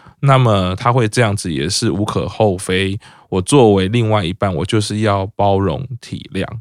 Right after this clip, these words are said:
那就在这一个比较夸张的事件之后呢，呃，Jason 他终于受不了，因为一吐所有的怨气，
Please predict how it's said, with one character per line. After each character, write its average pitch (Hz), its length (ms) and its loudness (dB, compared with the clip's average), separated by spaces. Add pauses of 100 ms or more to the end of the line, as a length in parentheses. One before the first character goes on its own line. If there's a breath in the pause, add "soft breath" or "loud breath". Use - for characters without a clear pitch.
(540)
那 202 220 4
就 147 260 2
在 196 180 2
这 170 200 2
一 175 80 4
个 131 240 4
比 101 120 -6
较 139 260 2
夸 127 280 4
张 123 180 2
的 101 140 2
事 110 260 0
件 95 220 0
之 95 140 -2
后 95 260 0
呢， - 320 -8 (560 soft breath)
呃， 120 120 0
Jason 135 440 4
他 117 180 0
终 113 240 2
于 90 80 -2
受 95 240 2
不 92 140 -4
了， 65 300 -4
因 120 120 -2
为 110 300 0
一 151 80 0
吐 95 300 -4
所 104 280 2
有 104 80 4
的 76 140 -6
怨 95 260 -4
气， - 360 -8